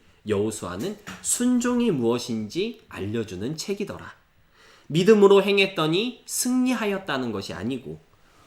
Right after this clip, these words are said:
하라 하신 말씀대로 순종했더니 승리하였다는 공식을 보게 하셨다라고 그렇게 고백하시더라고요.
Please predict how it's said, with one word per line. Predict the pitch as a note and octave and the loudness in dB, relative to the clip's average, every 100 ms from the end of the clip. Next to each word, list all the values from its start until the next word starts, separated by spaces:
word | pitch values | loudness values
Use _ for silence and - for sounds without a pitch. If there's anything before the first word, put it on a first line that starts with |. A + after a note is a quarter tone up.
| _ | _
하라 | - D3+ D#3+ | -8 -2 0
하신 | D3 C#3+ C3 | 0 -2 -6
말씀대로 | F#2+ F#2 - F#2+ F2 F#2+ | -4 -6 -6 -8 -8 -8
순종했더니 | - F#3 F#3+ F#3+ E3+ C3 - G2 F#3 C4 - - | -6 -6 -4 -4 -6 -8 -10 -6 -6 -8 -14 -18
승리하였다는 | - - C4 C4 B3+ G#3+ G3 F#3 F#3 C#3+ C3+ C#3 C3+ | -8 -4 0 0 0 -2 -4 -4 -4 -6 -4 -6 -8
공식을 | G2+ F#2+ G2+ G2+ G#3 G#3+ - - | -8 -8 -8 -6 -6 -8 -16 -10
보게 | G#2+ F#3 | -4 -2
하셨다라고 | F#3+ E3 E3 - C3 A#2+ G2 D#2+ E2+ E3 E3 - - | -2 -4 -10 -6 -4 -4 -6 -8 -6 -6 -6 -12 -20
그렇게 | - F2+ - - B2+ | -14 -12 -12 -10 -10
고백하시더라고요. | D#3 A#2 G#2+ G#2 - G3 - G3+ F#2+ D#2+ - | -8 -8 -6 -8 -10 -10 -10 -10 -10 -14 -18